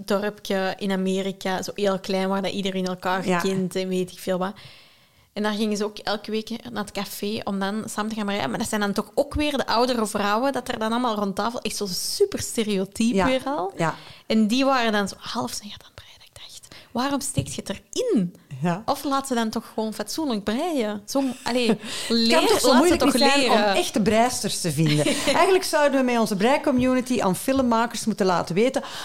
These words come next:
Speaker 2: Als je nog eens figuranten zoekt om, eh,
Speaker 1: Ja.
Speaker 2: echt te breien.
Speaker 1: Niet naar mij bellen, maar
Speaker 2: Ja.
Speaker 1: <laughs>
Speaker 2: ons bellen.
Speaker 1: Ja.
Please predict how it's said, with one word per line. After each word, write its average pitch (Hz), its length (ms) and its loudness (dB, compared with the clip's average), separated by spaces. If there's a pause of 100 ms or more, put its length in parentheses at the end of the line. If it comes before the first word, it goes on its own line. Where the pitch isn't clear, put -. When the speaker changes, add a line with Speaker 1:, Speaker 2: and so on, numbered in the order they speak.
(120)
Speaker 2:
Als 415 280 4
je 359 60 0
nog 302 120 4
eens 240 140 -2
figuranten 214 600 4
zoekt 160 380 -4 (440)
om, 196 220 6
eh, 156 380 4
Speaker 1:
Ja. - 320 -2
Speaker 2:
echt - 360 -2
te 285 100 2
breien. 233 500 6
Speaker 1:
Niet 247 100 4
naar 262 120 2
mij 247 180 2
bellen, 294 260 2
maar 214 260 2 (100)
Speaker 2:
Ja. 180 180 2
Speaker 1:
<laughs> 233 80 0 (440)
Speaker 2:
ons 320 360 6
bellen. 170 480 6
Speaker 1:
Ja. 208 180 0